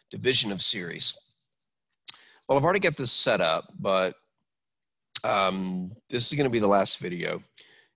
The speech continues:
You can find a series for a function if you can write it as the quotient of two functions whose series you already know.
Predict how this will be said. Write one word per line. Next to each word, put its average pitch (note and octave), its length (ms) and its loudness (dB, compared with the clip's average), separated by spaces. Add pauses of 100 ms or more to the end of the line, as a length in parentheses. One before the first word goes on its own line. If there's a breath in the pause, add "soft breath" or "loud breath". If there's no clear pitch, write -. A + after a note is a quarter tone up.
You B2+ 100 0
can B2+ 160 0
find D3 320 2
a C3 80 2
series C3+ 480 2
for G#2 220 -2
a F#2+ 40 -4
function G#2+ 760 -2
if G#2 160 -8
you G#2+ 80 -6
can G#2 120 -6
write G2+ 240 4
it G2+ 160 -2
as G2+ 140 -8
the - 80 -14
quotient G#2 500 -6
of - 140 -14
two G2+ 160 -8
functions F#2+ 560 -4
whose F#2 160 -4
series F#2 460 -4
you F2 160 -6
already E2 180 -6
know. G#2 240 -6